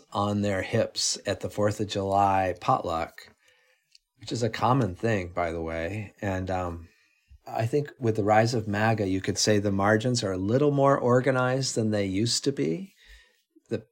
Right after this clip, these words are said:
especially the people feeling on the outs who are right of center. But it's so hard to make other generalizations. I mean, another one I could make is there's a huge pessimism out there about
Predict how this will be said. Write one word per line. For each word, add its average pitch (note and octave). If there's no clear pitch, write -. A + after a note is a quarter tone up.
especially -
the A#2
people A#2
feeling A2
on G#2
the F#2+
outs G#2
who G2+
are F2+
right G#2
of F2
center. E2+
But G2+
it's A2
so B2
hard G2
to -
make G#2
other A2
generalizations. F2
I G2
mean, G#2
another A#2
one A#2
I F#2
could C3+
make G#2
is -
there's G#2
a F#2+
huge E3
pessimism G2+
out G2
there F#2
about F2